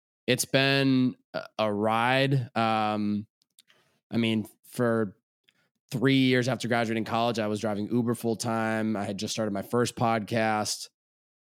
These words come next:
And then fast forward, I was able to leave Uber, uh, work full time for a company called Liquid I V. Still made a lot of content on the side. And it's just been an evolution. Like, it's really not until I have conversations like this where I realize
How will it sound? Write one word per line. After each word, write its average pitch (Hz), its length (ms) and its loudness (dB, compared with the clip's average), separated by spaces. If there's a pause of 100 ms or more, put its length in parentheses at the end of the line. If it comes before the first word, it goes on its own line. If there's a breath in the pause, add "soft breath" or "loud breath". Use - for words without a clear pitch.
And 110 160 -2
then 110 140 0
fast 107 380 -4
forward, 113 280 0
I 107 60 -2
was 107 140 -2
able 107 160 -4
to 107 100 -8
leave 107 280 0
Uber, 110 760 0 (160)
uh, 101 220 -4
work 110 180 -4
full 117 160 -6
time 110 220 -4
for 113 80 -6
a - 40 -4
company 110 200 -2
called 104 160 -4
Liquid 104 260 0
I 92 120 0
V. 110 520 0 (320)
Still - 220 0
made 117 160 2
a 113 40 2
lot 104 180 0
of 98 60 -6
content 110 380 -2
on 107 80 0
the 104 60 0
side. 107 540 0
And 104 320 -2 (540)
it's - 220 0
just 139 160 2
been 147 160 4
an 131 180 -2
evolution. 117 920 0 (160)
Like, 104 300 -4 (240)
it's 107 180 -2
really 139 180 4
not 131 160 2
until 123 200 0
I 120 80 2
have 113 100 -2
conversations 117 500 0
like 104 200 -2
this 117 200 -2
where 113 120 0
I 107 60 0
realize 101 760 -2